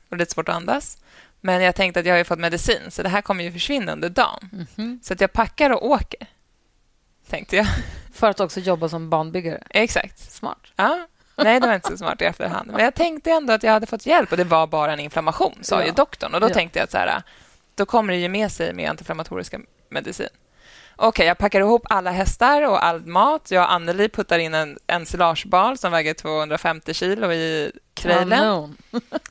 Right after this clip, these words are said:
Speaker 2: Doktorsrekommendation.
Speaker 1: Exakt. Eh, nej, för jag frågade också doktorn att, får jag, är det som ett ryggskott? Är det bra att jag rör på mig?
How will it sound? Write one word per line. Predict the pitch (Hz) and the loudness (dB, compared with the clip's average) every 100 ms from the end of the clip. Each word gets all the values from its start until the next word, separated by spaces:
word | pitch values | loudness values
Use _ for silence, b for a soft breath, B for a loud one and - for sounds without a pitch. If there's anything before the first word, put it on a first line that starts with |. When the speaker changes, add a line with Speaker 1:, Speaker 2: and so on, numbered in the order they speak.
| _ _ | _ _
Speaker 2:
Doktorsrekommendation. | 196 185 - 180 156 160 165 165 160 - 220 | -6 -4 -2 -4 -6 -10 -12 -10 -8 0 0
Speaker 1:
Exakt. | 214 196 170 - - - | 2 0 0 -8 -18 -2
Eh, | 175 180 - | 0 2 -2
nej, | - 196 | -2 0
för | |
jag | 214 | 2
frågade | 240 214 214 | 2 2 4
också | 202 | 0
doktorn | 170 170 - 165 147 | -2 -2 -2 -6 -4
att, | 170 - - | -6 -6 -14
får | - 180 | 0 4
jag, | 175 - | 4 2
är | 196 | 0
det | 202 | 2
som | 202 | 0
ett | 190 | 0
ryggskott? | 196 185 - 185 - | 0 -2 0 0 0
Är | |
det | 180 | -2
bra | 208 269 | 4 4
att | 170 - | 4 2
jag | 190 | 4
rör | 262 - - | 4 4 -2
på | - | -8
mig? | - 220 | -6 -12